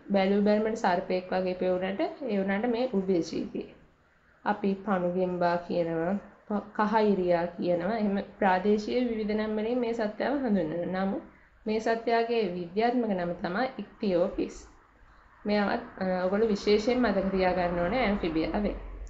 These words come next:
දැන් අපි බලමු ඇම්ෆිබියාවන්ගේ සුවිශේෂී ලක්ෂණ මොනවද කියලා.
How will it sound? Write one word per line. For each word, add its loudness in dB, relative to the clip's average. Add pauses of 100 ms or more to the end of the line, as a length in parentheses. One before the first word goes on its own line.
(260)
දැන් -2
අපි 0
බලමු 2
ඇම්ෆිබියාවන්ගේ 0
සුවිශේෂී -2
ලක්ෂණ -4
මොනවද -2
කියලා. -10